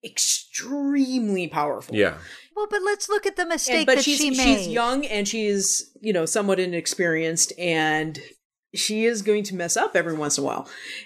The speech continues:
Speaker 1: I mean, and she very clearly knows the consequences of those actions, and, and she feels that.
Speaker 2: Mm-hmm.
Speaker 1: So I think that's very different than what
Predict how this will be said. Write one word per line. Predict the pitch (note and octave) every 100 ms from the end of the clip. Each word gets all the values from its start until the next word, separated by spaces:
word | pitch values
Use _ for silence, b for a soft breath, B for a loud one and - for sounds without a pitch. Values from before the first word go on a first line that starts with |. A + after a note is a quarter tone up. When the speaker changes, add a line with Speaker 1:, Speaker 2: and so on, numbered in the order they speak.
| B _ G#3
Speaker 1:
I |
mean, | G3 F3+ D#3
and | G#3 F#3+
she | - G#3
very | A#3+ A#3+
clearly | G3 C#4+ C4 G3
knows | F3+ G3 G3+ F#3
the | F#3+
consequences | - F#3+ G3+ G3+ G3 G3 G3 E3+
of | F3
those | E3 D#3+
actions, | F3 C4 C#4 F#3+ D3+ D3+ D#3+
and, | F3 F3 D#3+ D#3
and | E3+ E3
she | F#3
feels | - - D4 G#3
that. | D#3+ D3 D3+ - B B B
Speaker 2:
Mm-hmm. | G2 F2+ F#2 E3+ E3 _ F#3+ - -
Speaker 1:
So | - A3+ G#3+ G#3
I | G#3
think | - E4+ F#4+ -
that's | B3+ A3 - - _ _ -
very | G3+ E3+ A3+ B3 A3
different | F3+ G#3 G3 F3 E3
than | E3+ E3
what | D#3 C#3+